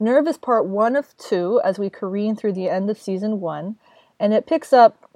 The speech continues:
pretty much where A Bug's Life leaves off, and the direct, and the action is a direct result of Aeryn getting stabbed in A Bug's Life. So on the surface, where we start is Aeryn has healed from her wound, but it turns out that she's coughing up blood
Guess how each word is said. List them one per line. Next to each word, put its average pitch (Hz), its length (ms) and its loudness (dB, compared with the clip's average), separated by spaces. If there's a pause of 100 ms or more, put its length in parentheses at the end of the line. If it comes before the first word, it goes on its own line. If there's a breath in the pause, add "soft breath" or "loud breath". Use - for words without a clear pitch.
pretty 262 160 0
much 247 240 0
where 214 120 4
A 196 40 4
Bug's 196 300 0
Life 175 280 -4
leaves 175 220 -4
off, 196 400 -2
and 190 160 -2
the 190 60 -2
direct, 202 380 -2 (100)
and 196 140 -2
the 202 60 -4
action 214 600 -2
is 190 140 -4
a 185 60 -6
direct 190 360 -2
result 175 520 -4
of 170 420 -4
Aeryn 180 260 -2
getting 170 240 -4
stabbed 165 380 -4
in 160 80 -8
A 147 60 -8
Bug's 165 340 -6
Life. - 340 -12 (440 loud breath)
So 220 100 -4
on 214 100 2
the 214 60 -4
surface, 226 580 -4
where 202 200 -2
we 196 100 -4
start 208 420 0
is 185 440 -4 (120)
Aeryn 214 280 -2
has 226 180 -8
healed 254 340 2
from 247 180 -8
her 247 120 -2
wound, 190 440 -4 (440 loud breath)
but 226 100 4
it 220 140 4
turns 240 440 -6 (100)
out 247 360 4
that 208 180 -2
she's - 440 -10 (200)
coughing 220 420 0
up 190 160 -4
blood 180 440 0